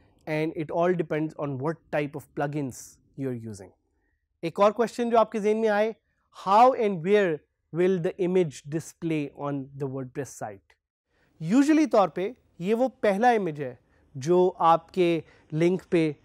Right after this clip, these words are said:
सबसे टॉप पे नज़र आता है, लेकिन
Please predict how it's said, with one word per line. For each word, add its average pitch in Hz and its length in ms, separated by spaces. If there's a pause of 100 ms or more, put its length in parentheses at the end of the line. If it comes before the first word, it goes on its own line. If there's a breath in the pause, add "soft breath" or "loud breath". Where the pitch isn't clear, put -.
(160)
सबसे 175 340
टॉप 170 420 (140)
पे 170 100
नज़र 127 220
आता 104 260
है, - 100 (720 soft breath)
लेकिन 175 420